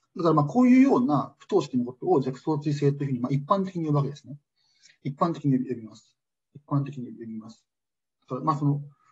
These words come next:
そのマッチングと頂点比の時に言っていたことが、同じようなことがその線形計画法でも言えるということですね。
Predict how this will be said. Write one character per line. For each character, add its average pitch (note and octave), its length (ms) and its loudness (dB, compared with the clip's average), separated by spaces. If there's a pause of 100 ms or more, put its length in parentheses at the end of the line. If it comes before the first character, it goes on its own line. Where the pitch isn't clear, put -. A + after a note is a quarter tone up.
(100)
そ D#3 60 -6
の D#3 40 -2
マ D#3 80 0
ッ D3 40 -8
チ - 160 -6
ン A#3+ 60 4
グ - 20 4
と A3 80 4
頂 G#3+ 160 4
点 G#3 140 -4
比 A#3 60 -4
の E3+ 120 -2
時 C3 60 0
に B2 80 -2
言 A#2+ 80 -6
っ - 40 -20
て F3 120 -10
い - 20 -8
た - 80 -6
こ C3 60 -8
と C3 140 -4
が、 F3 280 -2
同 E3 140 0
じ F#3+ 100 -4
よ F#3+ 60 8
う - 20 4
な C#3 60 2
こ C#3+ 80 -4
と B2 100 -10
が C#3+ 140 0
そ C3+ 80 -8
の - 80 -10
線 D#3 160 -2
形 D#3 100 -6
計 C#3+ 120 -4
画 C#3+ 120 -6 (100)
法 C3+ 300 2
で C#3+ 80 2
も B2+ 240 -2
言 C#3 140 4
え D3 40 8
る D3 80 6
と C#3+ 60 -2
い - 0 -
う - 40 -14
こ - 40 -20
と - 80 -20
で - 40 -20
す - 100 -14
ね。 - 100 -8